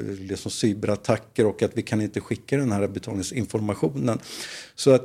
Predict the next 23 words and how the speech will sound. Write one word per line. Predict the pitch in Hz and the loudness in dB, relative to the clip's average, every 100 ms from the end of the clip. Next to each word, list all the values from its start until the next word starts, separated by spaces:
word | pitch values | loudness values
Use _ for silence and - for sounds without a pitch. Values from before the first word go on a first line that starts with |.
| 139 | 4
det | 156 165 | 6 6
är | 135 | 6
de | 135 120 | 4 4
här | 113 | 2
stora | - 156 113 127 | 4 4 4 4
arbetsområdena | 156 139 110 101 107 104 107 104 107 98 | 4 2 4 2 2 2 2 2 2 0
som, | - 101 | 0 -2
vet | 98 | -2
du, | 110 | -2
Riksbanken | 107 - 104 101 98 113 - | -2 -4 -2 0 2 0 -2
har. | - - 156 - - - - _ | -4 -4 -6 -10 -16 -18 -18 _
Och, | 123 117 131 | 0 2 6
eh, | 123 131 170 202 _ - | 6 6 0 -10 _ -6
i | 208 | 2
min | 131 131 175 147 | 4 6 4 4
värld | 127 117 113 - | 6 6 4 4
så | 120 | 4
liksom | 110 - 113 | 4 -2 -6
kokar | - 113 - - 113 110 147 - _ - - - | -4 -6 -4 2 4 4 0 -6 _ -20 -6 0
allt | 143 147 - | 2 0 2
det | 139 | 2
här | 113 | 4
ner | 110 127 165 | 0 0 -2